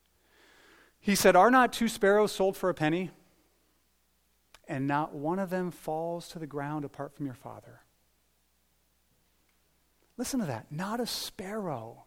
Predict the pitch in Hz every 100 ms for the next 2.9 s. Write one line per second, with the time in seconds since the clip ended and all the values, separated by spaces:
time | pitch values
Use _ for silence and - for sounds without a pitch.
0 | _ _ _ _ _ _ _ _ _ _
1 | _ _ _ _ - 277 285 240 262 240
2 | 226 220 - - 277 277 151 110